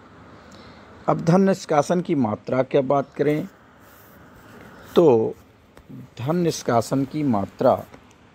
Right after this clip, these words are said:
अलग-अलग विद्वानों ने अपने-अपने ढंग से अनुमान लगाया है। स्वाभाविक है कि अंग्रेज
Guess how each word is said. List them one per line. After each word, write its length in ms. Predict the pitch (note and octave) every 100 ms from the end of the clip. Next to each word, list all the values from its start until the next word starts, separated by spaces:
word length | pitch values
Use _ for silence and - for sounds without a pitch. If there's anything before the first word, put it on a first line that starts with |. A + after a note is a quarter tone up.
| _ _ - - - - - - - - -
अलग-अलग 960 | C#3 E3+ F#3 - - A#2+ B2+ C#3+ G#2 F#2+ - - _ _ _ _ -
विद्वानों 560 | A#2 A2 F#2 A2 A2 A2
ने 220 | A#2+ F3+ -
अपने-अपने 560 | A#2+ - D3 B2+ B2+ G#2+
ढंग 240 | A2 G#2
से 220 | - C3+ -
अनुमान 480 | G#2 G2+ F#2 G#2 G2
लगाया 400 | - - - -
है। 120 | - - - - - - - - - - - - - -
स्वाभाविक 500 | G#2+ G2+ A2+ B2 B2+
है 180 | C3+ C3
कि 120 | A#2+
अंग्रेज 380 | G#2+ G#2 A2